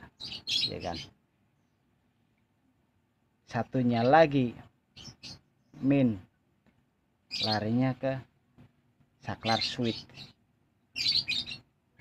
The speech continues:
ya. Jadi apabila diambil dari sisi power itu, ini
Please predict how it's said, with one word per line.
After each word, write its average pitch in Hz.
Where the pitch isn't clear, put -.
ya. 95
Jadi 123
apabila 127
diambil 135
dari 120
sisi 113
power 131
itu, 107
ini 123